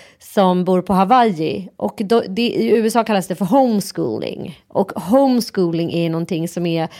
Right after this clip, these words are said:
har väldigt hög status där också. Dels att föräldrarna har så pass mycket, eh, utbildning så att de får då, eh,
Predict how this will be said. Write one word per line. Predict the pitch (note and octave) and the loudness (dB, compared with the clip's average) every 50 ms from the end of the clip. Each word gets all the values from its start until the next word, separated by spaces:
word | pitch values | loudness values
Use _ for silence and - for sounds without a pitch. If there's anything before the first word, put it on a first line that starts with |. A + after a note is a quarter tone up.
| - - - - _ | -20 -20 -20 -20 _
har | _ - G#3+ G#3 | _ 0 2 4
väldigt | G3+ F#3+ F3 E3+ | 4 4 2 2
hög | E3 F3+ F#3 F3 E3+ E3+ E3+ | 0 2 2 2 2 2 -2
status | - - - E4 G#4+ - - - E3+ - | -4 -2 2 2 2 2 0 -2 -6 -6
där | - - - | -6 -6 -6
också. | - - - - - - - _ _ - - _ _ | -8 -8 -8 -8 -8 -10 -10 _ _ -20 -20 _ _
Dels | - F#3+ - B3+ D4 D4+ A#3+ | -2 0 4 4 4 4 4
att | B3+ G3+ - | 0 -2 -2
föräldrarna | - - G#3 B3 C4 B3+ A3 F#3 F3+ | 0 2 4 4 4 4 2 0 0
har | F3 E3+ D#3 | 0 -2 -2
så | D3+ - | -4 -4
pass | - - - - | -6 -8 -6 -4
mycket, | E3 E3 - _ - - E3 D#3+ D#3+ D#3 - - _ _ | -6 -6 -6 _ -6 -4 -2 -2 -2 -2 -4 -8 _ _
eh, | - A#2+ - - | -8 -6 -2 0
utbildning | - G3+ E3+ D#3 - - G3+ G#3 D4 F4 E4+ A#3+ G3 E3+ F3 | 2 2 2 0 -4 -4 0 2 2 4 2 2 0 -2 -4
så | E3 - | -4 -6
att | D#3 - | -6 -4
de | - E3 E3 E3 E3 - | -2 -2 -2 -4 -4 -8
får | - - - G3+ G3 G3+ F3+ | -6 -2 0 2 4 4 2
då, | D#3 D#3 D3 C#3 - - - - - _ _ _ _ - - | 2 0 0 0 0 -2 -4 -8 -16 _ _ _ _ -6 -2
eh, | E3 D#3+ D3+ D3+ C#3+ D3 C#3 - | 0 0 0 0 0 0 0 -2